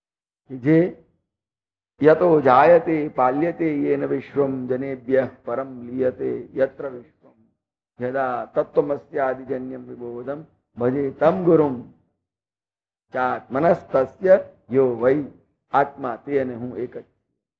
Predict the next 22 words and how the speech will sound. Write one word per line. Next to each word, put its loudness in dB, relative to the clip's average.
ઊંચી -2
વેદાંતની 0
વાત 0
કરી -6
છે -14
મહારાજની -10
સ્તુતિમાં -20
ત્યાં -20
આગળ. -20
જે 2
જન્મ -2
મરણ 6
નિભાવવું 2
એ -6
બધું -4
જ -14
લીલા, -6
એની -12
એમાં 0
જ -12
સમાવાનું 2
છે. -20